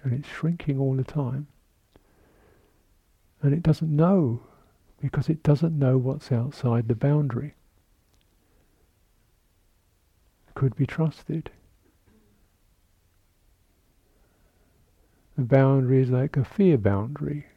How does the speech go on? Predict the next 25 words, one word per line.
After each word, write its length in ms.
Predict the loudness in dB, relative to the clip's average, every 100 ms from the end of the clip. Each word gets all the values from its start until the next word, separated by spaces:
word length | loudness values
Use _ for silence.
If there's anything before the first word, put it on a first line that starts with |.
| _
you 60 | _
could 180 | -8 -8
say, 160 | -2 2
or 140 | 2
a 20 |
defense 480 | 0 -2 -4 -4 -6
boundary. 600 | -6 -4 -6 -8 -12 -12 _ _ -20 -20 -20 -20 -20 _ _
Now 180 | 0 2
the 80 | 2
body 380 | 6 6 6 2
does 300 | 2 0 0
know 160 | 0
how 180 | 0 -2
to 140 | -4
relax. 640 | -8 -8 -10 -14 -20 -20 -20 _ _ _ _ _ _ _ _ _ _ _ _ _ _ _ _ _ _ _ _ _ _ _ _ _ _ _ _ -20 _ _ _ _ _ _ _ _ _ _ _ -14
Mm. 240 | -12 -12 -14 _ _ _ _
And 360 | -2 0 0 0
we 260 | 2 2
just 300 | 2 -2 -2
take 320 | 2 2 2 -2
a 60 |
little 260 | 2 2 2
bit 160 | 0
of 120 | 0 0
time. 540 | 0 2 0 -4